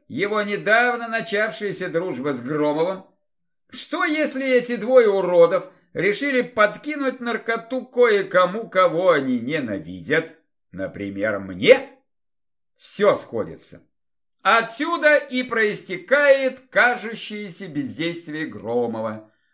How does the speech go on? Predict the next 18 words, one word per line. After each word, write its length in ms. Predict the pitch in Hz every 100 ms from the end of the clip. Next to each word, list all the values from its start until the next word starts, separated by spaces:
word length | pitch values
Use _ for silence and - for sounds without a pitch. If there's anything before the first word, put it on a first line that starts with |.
| _
Он 380 | - 247 262 208
планирует 800 | 226 233 226 214 233 233 214 208
не 100 | 214
просто 540 | 160 160 180 180 156 135
спустить 520 | - 131 - 156 -
меня 280 | 131 131 131
на 160 | 131
дно 180 | 131 135
табеля 460 | 135 139 127 123 120
группы, 640 | 120 147 208 - 98 - _ _ _
а 220 | 175 214 214
поспособствовать 1160 | 214 185 196 196 190 233 277 220 254 247 240
моему 400 | 240 233 226 247
отчислению, 1300 | 240 - 240 233 233 202 220 233 233 208 214 156 -
которое, 800 | - 202 - 233 269 214 143 -
к 60 |
тому 440 | - 170 160 240 226
же, 300 | 123 -